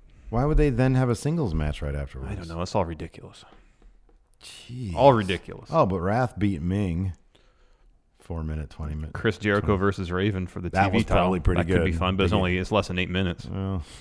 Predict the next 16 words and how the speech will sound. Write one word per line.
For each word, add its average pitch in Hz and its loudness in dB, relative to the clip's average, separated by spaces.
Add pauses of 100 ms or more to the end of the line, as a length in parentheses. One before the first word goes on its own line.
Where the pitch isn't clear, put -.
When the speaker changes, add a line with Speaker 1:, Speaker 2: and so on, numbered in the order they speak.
(100)
Speaker 1:
<laughs> - -16
you 85 -8
know. 69 -8 (140)
Speaker 2:
So. 82 -8 (500)
Speaker 1:
What 78 -8
are 76 -6
you 73 -6
gonna 71 -8
do? 71 -8
Speaker 2:
Uh, 110 6
next, 170 4 (680)
Tim 165 -2
Spulak 127 2
has 95 -2
a - -18
question 110 -4